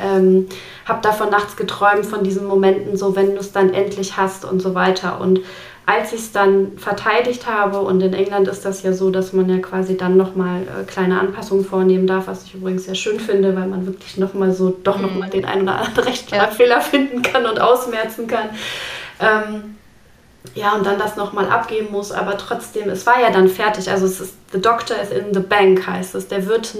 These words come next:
Speaker 1: nicht mehr weggenommen.
Speaker 2: Mhm.
Speaker 1: Und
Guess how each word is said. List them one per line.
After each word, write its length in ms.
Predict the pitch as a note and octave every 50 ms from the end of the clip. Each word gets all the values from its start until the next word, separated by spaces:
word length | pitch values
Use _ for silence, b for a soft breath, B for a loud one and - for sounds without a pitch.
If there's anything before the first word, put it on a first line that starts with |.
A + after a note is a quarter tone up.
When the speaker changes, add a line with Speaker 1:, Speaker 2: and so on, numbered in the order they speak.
| G#3
Speaker 1:
nicht 300 | A3+ A#3 A3 - - -
mehr 200 | G#3 G3 G3+ G3
weggenommen. 720 | F#3+ G3+ G3 - G3 F#3 F3+ F3+ F3+ F3+ G3 A3 B3+ D4 D4+ B B B B B B B B B B B B B
Speaker 2:
Mhm. 240 | F#3+ F3+ F3+ F#3+
Speaker 1:
Und 540 | G3+ G#3 G3+ G3+ G3+ G3 G3 G3 G3+ - -